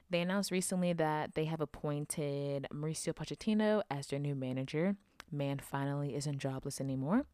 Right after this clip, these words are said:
I feel like we all kinda knew this was gonna happen. We were just waiting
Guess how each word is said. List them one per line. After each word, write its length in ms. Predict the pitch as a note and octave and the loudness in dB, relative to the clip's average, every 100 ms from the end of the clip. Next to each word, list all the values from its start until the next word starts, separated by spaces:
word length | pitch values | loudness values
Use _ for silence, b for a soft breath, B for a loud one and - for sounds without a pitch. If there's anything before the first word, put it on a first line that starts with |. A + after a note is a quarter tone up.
| B B B B B B | B B B B B B
I 60 | G3 | 4
feel 120 | C4+ | 8
like 140 | D4+ | 8
we 80 | C4+ | 8
all 100 | G#3+ | 4
kinda 220 | A3 A3 | 6 4
knew 240 | E3 C#3+ D3 | 4 2 2
this 160 | E3+ | 2
was 80 | D#3 | -2
gonna 160 | D3 C#3 | -4 -4
happen. 460 | C#3 C3+ D3+ C#3+ | -2 -2 0 0
We 100 | C#3+ | 2
were 60 | C#3+ | 2
just 260 | C#3+ C3+ - | 2 -2 -2
waiting 420 | C3 C#3 C#3 | -2 -2 -2